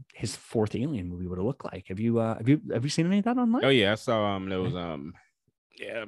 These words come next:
Speaker 2: those sketches or, um,
Speaker 1: Yeah.
Speaker 2: images.
Speaker 1: Yeah.
Speaker 2: Yeah, and it's a missed opportunity. Um,
Speaker 1: Right.
Speaker 2: yeah, and
Speaker 1: I see.
Speaker 2: chances are, I mean, given, you know, the Disney acquisition, that
Speaker 1: Mm-hmm.
Speaker 2: is
Speaker 1: Mm-hmm.
Speaker 2: not gonna
Speaker 1: Never
Speaker 2: happen.
Speaker 1: gonna happen.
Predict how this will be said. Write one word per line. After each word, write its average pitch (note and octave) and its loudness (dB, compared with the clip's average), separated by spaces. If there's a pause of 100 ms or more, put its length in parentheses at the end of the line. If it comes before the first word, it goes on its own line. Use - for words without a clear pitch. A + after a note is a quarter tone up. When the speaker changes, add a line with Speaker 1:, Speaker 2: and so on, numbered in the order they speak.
Speaker 2:
those G#2 -12
sketches G#2+ 0
or, F#2 2
um, F2 -4
Speaker 1:
Yeah. G2+ -2
Speaker 2:
images. G2 4 (420)
Speaker 1:
Yeah. A2+ -2
Speaker 2:
Yeah, F2+ -2 (380)
and F#2 -8
it's G2+ -10
a G2+ -6
missed G#2+ -2
opportunity. F#2+ 0
Um, E2+ -6
Speaker 1:
Right. A2 2 (1120)
Speaker 2:
yeah, F#2+ -6
and F#2+ -8
Speaker 1:
I F2+ -20
see. - -20 (400)
Speaker 2:
chances E3+ 6
are, B2 10
I G#2+ 6
mean, F#2+ -4 (180)
given, G#2+ 2
you F#2 -2
know, F2+ 0
the F2+ -2
Disney G2+ 2
acquisition, F#2 -4
that E2+ -2
Speaker 1:
Mm-hmm. F#2 -6
Speaker 2:
is F2+ -6
Speaker 1:
Mm-hmm. - -18
Speaker 2:
not D#2 -14
gonna C2+ -12
Speaker 1:
Never G#2+ 4
Speaker 2:
happen. G2+ 6
Speaker 1:
gonna G2 2
happen. G2 0